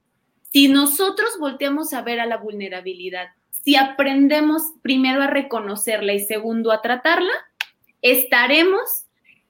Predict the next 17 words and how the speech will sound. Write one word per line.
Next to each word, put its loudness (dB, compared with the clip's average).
capacitados 0
o 0
habilitados -2
para 2
disminuir 0
los 0
impactos -4
de 2
cualquier 0
tipo 0
de 0
fenómenos, -4
no 2
solo 2
de -4
los -10
hidrometeorológicos, -6